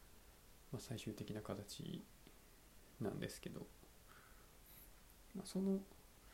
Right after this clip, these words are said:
フォルマリンで固定してしまうと、体の色が、あの、抜けてしまって、まあ、ただの黄色っぽいブヨブヨしたおもちゃみたいになってしまうんですね。なので、そうなる前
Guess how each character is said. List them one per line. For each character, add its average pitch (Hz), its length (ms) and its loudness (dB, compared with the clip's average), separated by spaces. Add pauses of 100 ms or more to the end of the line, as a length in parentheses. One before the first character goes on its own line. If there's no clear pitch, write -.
(220)
フ 180 60 6
ォ - 40 10
ル 170 40 12
マ 175 120 12
リ 170 60 12
ン 170 60 12
で 165 60 8
固 139 160 2
定 - 180 6
し - 60 2
て - 80 2
し - 100 -2
ま 131 100 10
う 127 80 8
と、 127 300 8
体 180 280 10
の 190 120 12
色 202 220 10
が、 - 200 8 (1600)
あ - 40 2
の、 - 60 2 (360)
抜 139 60 6
け 156 120 8
て 147 120 6
し - 140 6
ま - 100 8
っ - 40 2 (200)
て、 - 200 4 (680)
ま 151 80 4
あ、 - 80 -2
た 156 60 8
だ 156 100 8
の - 160 6 (540)
黄 - 180 8
色 127 120 12
っ - 20 4 (140)
ぽ 135 180 10
い - 120 4 (1500)
ブ 135 160 8
ヨ - 100 12
ブ - 140 4
ヨ - 60 2
し - 120 -2
た - 140 2 (100)
お 127 60 2
も 113 160 4
ち - 100 2
ゃ - 60 2
み - 60 2
た - 80 0
い - 60 -2
に - 200 -4
な - 80 2
っ - 20 2
て - 100 -2
し - 80 2
ま - 60 4
う - 40 2
ん - 40 0
で - 60 -4
す - 60 -6
ね。 165 160 8 (2250)
な 196 120 12
の - 180 8
で、 - 160 4
そ 160 240 6
う 160 40 8
な 160 120 8
る 156 80 8
前 160 280 8